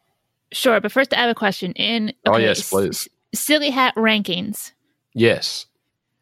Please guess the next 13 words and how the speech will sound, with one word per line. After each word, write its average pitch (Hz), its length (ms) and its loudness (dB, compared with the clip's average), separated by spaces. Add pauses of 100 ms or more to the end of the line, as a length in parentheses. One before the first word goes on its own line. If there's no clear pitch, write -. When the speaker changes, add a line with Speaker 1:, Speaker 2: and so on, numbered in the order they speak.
Speaker 1:
We 220 140 4
have 220 160 4
these 226 340 -2
silly 269 300 0
pointed 262 360 2
hats 180 540 -2 (760)
versus 208 1000 2 (140)
the 185 760 2 (1200)
Romulan 214 560 2
Centurion, 196 1200 2 (520)
like, 165 360 0 (100)
helmet 190 580 0
hats. - 600 -8